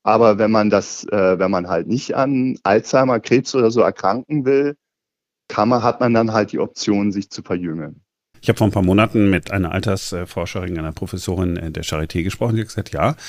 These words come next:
Speaker 2: tatsächlich wird sehr, sehr viel Forschung betrieben, vornehmlich, äh, im Moment in den U S A, wie so, wie so häufig. Und sie sagt, naja, hundertzwanzig Jahre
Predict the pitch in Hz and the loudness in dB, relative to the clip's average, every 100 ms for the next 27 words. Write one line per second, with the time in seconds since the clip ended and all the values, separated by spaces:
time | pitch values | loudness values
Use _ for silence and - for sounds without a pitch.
0 | - - 98 - 95 113 - 95 95 82 | -18 -8 -6 -6 -4 -4 -2 -4 -4 0
1 | 98 110 110 107 - 107 98 95 90 107 | 4 6 6 2 2 -2 0 -2 -2 0
2 | 95 87 82 78 - 110 107 117 135 160 | 0 -2 -4 -8 -2 -2 0 2 2 2
3 | 107 - 104 95 95 87 82 78 78 - | -6 -4 2 4 4 4 2 -2 -4 -4
4 | 87 78 82 82 82 85 - 98 95 85 | -4 -4 -4 -4 -2 -4 -6 -4 0 0
5 | 82 78 - 78 95 101 80 82 78 76 | 0 -4 0 2 2 0 -2 0 -2 -2
6 | 87 82 73 78 139 - - - - 101 | -4 -4 -4 -6 -6 -8 -16 -18 -6 -4
7 | 95 92 95 - 101 101 113 113 - - | -2 -2 -2 0 0 4 4 2 -4 -10
8 | - 95 - - 82 104 135 147 | -6 -6 -6 -6 -4 -4 -4 -6